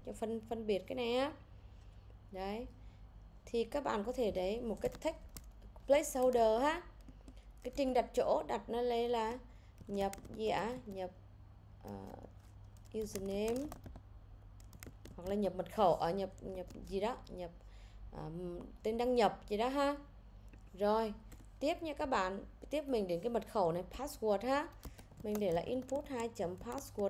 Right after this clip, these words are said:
để cho nó nhắc. Tên cô đặt cũng T X T password ha các bạn. Password. Rồi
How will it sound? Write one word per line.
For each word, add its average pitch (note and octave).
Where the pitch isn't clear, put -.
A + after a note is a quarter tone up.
để -
cho G3+
nó A#3
nhắc. A#3+
Tên D4+
cô D4+
đặt G#3+
cũng B3
T C4
X -
T -
password C4
ha C4
các B3+
bạn. G#3
Password. G3+
Rồi A3